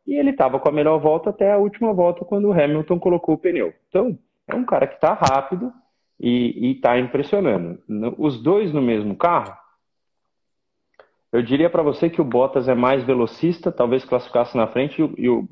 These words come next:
e o Pérez co-, eh, andasse melhor em corrida, que é um, é um belo, um belo corredor, né, digamos assim.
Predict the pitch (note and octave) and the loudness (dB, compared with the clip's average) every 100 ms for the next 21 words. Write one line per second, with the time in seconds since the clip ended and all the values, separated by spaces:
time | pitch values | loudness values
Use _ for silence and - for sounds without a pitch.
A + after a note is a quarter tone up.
0 | A#2 A2+ A2+ A2 A2 - G#2+ - - - | -4 -2 0 0 -2 -4 -6 -6 -12 -14
1 | - G2+ G#2+ A2 A#2 G#2+ G#2 A2 G#2 G#2+ | -10 -4 0 -2 -2 0 0 0 -2 -4
2 | G2 A2 - A2 A2+ F#2+ G2 G2 F#2+ A2 | -4 -6 -6 -6 -6 -10 -12 -10 -2 0
3 | A#2 G2 _ _ _ _ - F#2+ A2 A2+ | 0 -4 _ _ _ _ -10 -2 0 0
4 | A2 A#2 A#2+ A#2 A2 G#2+ - - - G2+ | -2 -2 0 0 2 2 0 -12 -10 -8
5 | F2+ F2 F2+ F2 F2 - | -8 -10 -10 -12 -16 -20